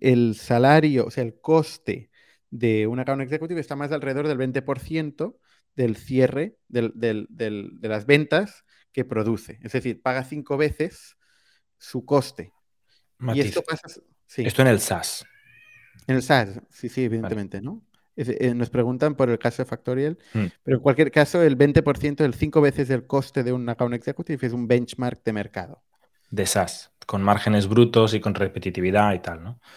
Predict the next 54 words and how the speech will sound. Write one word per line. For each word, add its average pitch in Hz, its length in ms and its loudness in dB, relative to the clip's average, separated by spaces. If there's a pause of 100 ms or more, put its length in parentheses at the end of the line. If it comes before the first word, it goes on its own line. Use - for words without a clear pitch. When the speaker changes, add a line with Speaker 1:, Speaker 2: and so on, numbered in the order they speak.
(320)
Speaker 1:
Exacto, 98 380 -4
Speaker 2:
Eh, - 20 -2
Speaker 1:
márgenes 113 300 -2
Speaker 2:
el 101 40 2
margen 113 300 6
Speaker 1:
brutos, 123 240 8
Speaker 2:
bruto - 0 -
lo 127 60 10
Speaker 1:
estamos 131 60 4
Speaker 2:
cambia 110 200 6
Speaker 1:
hablando 92 340 0 (260)
Speaker 2:
todo. 107 100 -2
El 104 80 2
otro 110 200 2
día 113 160 6
hablaba 113 240 6
yo 117 140 4
con 110 160 -2
un 107 80 -4
candidato, 113 560 0 (280)
me 117 80 -6
decía, 123 140 -2
"Yo 160 140 0
tengo 208 180 0
una 175 140 -2
cuota 190 240 0
de 156 100 6
ocho 160 200 2
millones 131 340 2
de 104 100 0
euros". 80 440 -10 (500)
Eh, 101 640 -2
digo, 101 120 -4
"Bueno, 101 160 -4
enhorabuena". 110 640 2 (360)
Eh, 104 400 -2
y 92 40 -10
nosotros 107 320 -4
tenemos 117 200 -2
vendedores 120 400 2
con 127 100 -6
una 123 100 -2
cuota 120 220 0
de 127 80 2
tres 117 180 -6
mil 107 160 -4
euros 101 300 -4
al 98 140 -8
mes 123 320 -4
de 98 140 -8
M 104 120 -6
R 107 220 0
R, 127 260 -2 (420)
eh, 95 840 -4